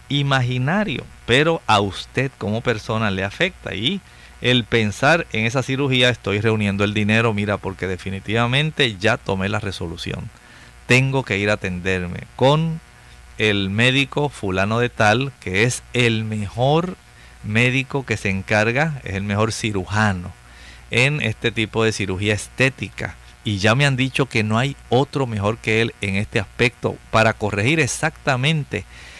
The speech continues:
esta región aquí del mentón o de la ceja. Mira, porque desde que me caí, como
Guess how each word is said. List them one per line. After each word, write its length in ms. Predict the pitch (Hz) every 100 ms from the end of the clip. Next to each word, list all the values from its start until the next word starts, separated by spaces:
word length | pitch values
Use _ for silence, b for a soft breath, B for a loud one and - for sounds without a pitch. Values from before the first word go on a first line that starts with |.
| B -
esta 300 | 117 - 127
región 500 | 135 123 120 127 135
aquí 300 | 101 - 127
del 180 | 123 117
mentón 680 | 104 95 87 107 113 107 -
o 180 | 107 120
de 140 | 117
la 180 | 107 95
ceja. 540 | - - 127 107 92
Mira, 300 | 92 104 98
porque 340 | 90 95 92 95
desde 160 | 92
que 140 | 98 92
me 120 | 92
caí, 360 | - 92 156 - B B B -
como 840 | 117 117 113 110 104 101 98 95